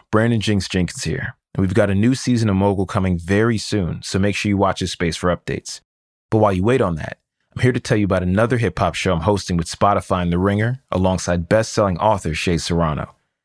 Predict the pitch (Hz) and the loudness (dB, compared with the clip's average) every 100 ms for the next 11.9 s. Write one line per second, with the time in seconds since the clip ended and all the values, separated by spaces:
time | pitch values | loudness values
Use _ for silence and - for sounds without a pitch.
0 | _ _ - 107 - 98 90 95 113 120 | _ _ -4 -2 0 2 2 2 2 0
1 | - 131 139 - 98 82 101 98 92 87 | 0 0 0 -2 -2 0 0 0 -2 -2
2 | - 78 - - _ _ _ - 107 92 | 0 -2 -4 -14 _ _ _ 0 2 4
3 | 123 156 90 85 - - 104 98 87 85 | 2 2 0 -2 -2 -2 2 2 0 0
4 | 98 98 110 - 95 85 80 78 - _ | 2 2 2 0 -2 -2 -4 -6 -8 _
5 | _ _ 92 120 127 113 101 78 65 - | _ _ 2 2 2 0 0 0 -2 -4
6 | - 82 110 135 - 107 98 82 80 82 | -8 -2 0 0 0 0 0 0 -2 -4
7 | 80 117 127 - 123 107 98 92 98 107 | 0 0 0 0 -2 0 0 2 2 0
8 | - 87 82 87 85 85 82 - 104 80 | -2 -2 0 0 2 0 0 -2 -2 -4
9 | - _ _ _ _ _ _ _ _ 135 | -10 _ _ _ _ _ _ _ _ 2
10 | 147 147 - 101 104 98 - 98 95 - | 4 0 0 -2 0 0 0 -2 -2 -2
11 | 95 - 117 123 127 87 85 82 90 | -2 -2 0 2 2 2 0 -2 -8